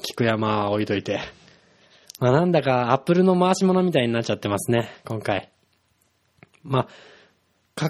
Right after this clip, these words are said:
すこともなく僕は本当にApple製品が大好きなんで、自分が欲しいものは容赦なく人にもお勧めしていきます。まあ、自分が欲しいってことは本当にお勧めできるってこと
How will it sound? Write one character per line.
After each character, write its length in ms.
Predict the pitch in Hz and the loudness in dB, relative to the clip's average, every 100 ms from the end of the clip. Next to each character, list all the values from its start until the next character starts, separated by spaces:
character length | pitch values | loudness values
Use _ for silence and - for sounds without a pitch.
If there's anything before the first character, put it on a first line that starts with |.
| 180 | -2
す 140 | 170 | 0
こ 80 | 156 | -2
と 100 | 143 | 2
も 120 | 139 | 2
な 120 | 139 135 | 2 0
く 140 | 127 | 0
僕 240 | 127 131 123 | 0 2 2
は 120 | 113 | 2
本 200 | 120 110 | -2 -2
当 140 | 120 | 0
に 180 | 117 113 | 2 2
Apple 420 | 113 - - 120 | 0 0 0 0
製 240 | 113 123 117 | 0 -2 -2
品 300 | 107 98 98 | -4 -4 -2
が 320 | 98 95 95 | -2 -2 -6
大 300 | 98 123 127 | 0 0 0
好 60 | 113 - - | -4 -12 -6
き 100 | 107 | -6
な 120 | 95 | -4
ん 80 | 98 | -4
で、 180 | 95 - _ _ _ _ _ _ _ _ _ _ _ _ _ _ - | -6 -10 _ _ _ _ _ _ _ _ _ _ _ _ _ _ -10
自 160 | 135 139 | -2 2
分 200 | 185 202 | 4 4
が 80 | 196 | 2
欲 120 | 180 | 0
し 140 | 175 | 0
い 60 | 156 | 2
も 120 | 120 | 2
の 60 | 113 | 0
は 100 | 113 | 2
容 240 | 135 180 | 2 0
赦 200 | 160 151 | -2 0
な 120 | 160 | -2
く 320 | 156 160 120 - | 2 0 0 -8
人 220 | - 139 | -4 -2
に 100 | 131 | 0
も 200 | 120 107 | 0 -2
お 40 | 107 | -2
勧 240 | - 110 | -4 -4
め 80 | 101 | -4
し 80 | - | -4
て 100 | 98 | -8
い 60 | |
き 80 | 104 | -8
ま 120 | 95 | -10
す。 240 | - - - | -12 -16 -16
ま 120 | - | -4
あ、 20 | 127 | -4
自 180 | 107 | 0
分 160 | 113 135 | 0 0
が 100 | 147 | 0
欲 120 | 156 | -2
し 140 | - 175 | 0 0
い 20 | |
っ 20 | |
て 140 | - | 0
こ 80 | 104 | -2
と 100 | 110 | 0
は 80 | 98 | -2
本 160 | 110 113 | -2 -2
当 80 | |
に 340 | 123 123 120 117 _ | -2 0 -2 -6 _
お 120 | 120 | -10
勧 200 | 110 - | -8 -2
め 80 | 120 | 0
で 100 | 117 | 0
き 80 | 131 | 0
る 120 | 117 | -4
っ 40 | - | -4
て 80 | |
こ 100 | 95 | -8
と 280 | 92 92 92 | -4 -4 -6